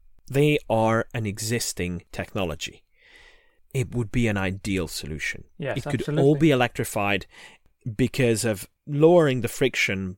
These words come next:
Speaker 1: by levitating the thing with a magnet. It's the most efficient way of traveling.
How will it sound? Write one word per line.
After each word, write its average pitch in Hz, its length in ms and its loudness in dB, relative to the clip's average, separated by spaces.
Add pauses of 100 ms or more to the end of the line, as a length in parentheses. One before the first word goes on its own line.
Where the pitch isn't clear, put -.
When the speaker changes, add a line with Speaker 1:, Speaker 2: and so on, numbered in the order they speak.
Speaker 1:
by 95 300 -2 (380)
levitating 123 920 -2
the 85 80 -10
thing 90 300 -10 (380)
with 107 140 -2
a 92 40 -4
magnet. 101 480 -6 (480)
It's - 240 0
the 156 80 4
most 131 320 2
efficient - 420 -6
way 110 180 -2
of 104 120 -8
traveling. 156 400 -10